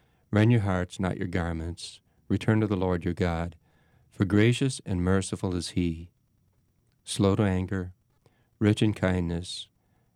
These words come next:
relenting in punishment." Perhaps he will again relent and leave behind him a blessing, offerings and libations for the Lord your God. Blow the trumpet in Zion. Proclaim a fast, call an assembly.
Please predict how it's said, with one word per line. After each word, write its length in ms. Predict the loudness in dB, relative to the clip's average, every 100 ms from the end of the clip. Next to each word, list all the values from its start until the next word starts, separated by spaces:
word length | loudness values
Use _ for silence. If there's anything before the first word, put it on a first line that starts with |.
| _ -4
relenting 680 | 2 4 4 2 0 -2 -4
in 140 | -8
punishment." 680 | -2 0 0 0 -4 -4 -6 _ _ _ _ _ _ 0
Perhaps 400 | 4 4 4 2
he 100 | 0
will 220 | 2 0
again 280 | 0 0 0
relent 480 | 0 0 0 0 0
and 140 | 0
leave 220 | 2 0
behind 420 | 0 0 2 0 0
him 140 | -4
a 60 | -2
blessing, 680 | -2 -2 -4 -6 -8 -10 _ _ _ _ _ -2
offerings 640 | 2 2 2 0 0 -2
and 100 | -2
libations 640 | -2 0 2 0 0 -4 -4
for 180 | -6
the 120 | -2 0
Lord 420 | 0 0 -2 -6 -6
your 160 | -4
God. 400 | 0 0 0 -4 -10 _ _ _ _ 2
Blow 200 | 4 6
the 120 | 4
trumpet 360 | 4 0 2 -2
in 100 | -2
Zion. 640 | 0 0 -2 -4 -6 -12 -20 _ _ _ _ -2
Proclaim 760 | -2 2 2 4 4 2 -2 -8 _ _ -6
a 80 | -6
fast, 580 | 0 2 4 0 -4 -2
call 280 | 0 2
an 100 | 0
assembly. 720 | -2 -2 -2 -2 -2 -6 -8